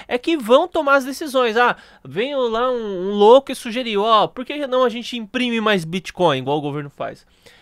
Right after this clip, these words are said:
Daí as pessoas que vão decidir se aceitam isso ou não. Então, é a verdadeira democracia sendo colocada aí na mesa. Porque verdadeiramente existe aí o consenso. As pessoas decidem sobre qualquer tipo de implementação e qualquer um pode sugerir qualquer coisa.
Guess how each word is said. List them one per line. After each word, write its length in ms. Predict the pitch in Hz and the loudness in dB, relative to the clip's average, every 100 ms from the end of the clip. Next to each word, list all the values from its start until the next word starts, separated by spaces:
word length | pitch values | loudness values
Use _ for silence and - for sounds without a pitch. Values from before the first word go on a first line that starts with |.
| - | -2
Daí 120 | 165 | 0
as 120 | 185 | 0
pessoas 300 | 262 - 233 | -4 -10 -10
que 100 | - | -4
vão 120 | 269 | -4
decidir 540 | 285 285 339 339 294 285 - | -2 -2 -4 -4 -4 -4 -12
se 200 | - - | -18 -4
aceitam 720 | 190 - - 208 262 - 233 | -4 -4 -2 -2 -2 0 0
isso 420 | 208 247 - 302 - | 0 -4 -6 -8 -6
ou 300 | - 254 359 | 2 4 6
não. 320 | 339 240 226 - - - - | 8 8 6 0 -16 -20 -12
Então, 540 | 156 170 196 214 - - | -8 -2 2 4 2 -2
é 280 | 180 220 302 | 0 2 2
a 100 | - | 0
verdadeira 540 | 208 247 220 180 262 320 | -2 -2 -4 -2 -2 -2
democracia 560 | 285 277 240 208 247 | -4 -4 -4 -6 -10
sendo 220 | - 277 285 | -10 -10 -4
colocada 500 | 262 240 214 214 254 | 0 0 0 0 0
aí 80 | |
na 140 | 277 370 | -2 -2
mesa. 440 | 302 220 143 120 - _ _ _ _ | 4 4 4 -2 -6 _ _ _ _
Porque 320 | 170 170 147 | -8 -6 -8
verdadeiramente 640 | 147 147 175 202 185 190 | -4 -2 -2 -2 -4 -6
existe 340 | 285 214 247 - | -8 -8 -10 -10
aí 80 | 214 | -10
o 60 | |
consenso. 360 | - 277 277 214 | -8 -8 -6 -10
As 80 | - | -10
pessoas 280 | 196 202 | -12 -8
decidem 640 | 185 285 - 285 294 214 160 - - _ | -8 -8 -2 0 2 2 0 -4 -20 _
sobre 720 | - - 208 196 208 240 - _ - | -16 -2 0 0 -2 -6 -8 _ -6
qualquer 280 | 220 311 339 | -4 -4 -6
tipo 400 | - 320 294 220 | -4 -4 -4 -6
de 120 | 226 | -6
implementação 960 | 269 262 254 247 269 - 233 226 285 | -6 -6 -6 -4 -4 -2 0 0 0
e 80 | 269 | -4
qualquer 340 | - 269 349 339 | -8 -8 -6 -4
um 160 | 311 | -4
pode 280 | - 262 247 | 2 0 0
sugerir 340 | 240 220 240 | -6 -6 -6
qualquer 300 | 247 247 302 | -8 -10 -12
coisa. 420 | - 254 214 131 | -2 0 0 -2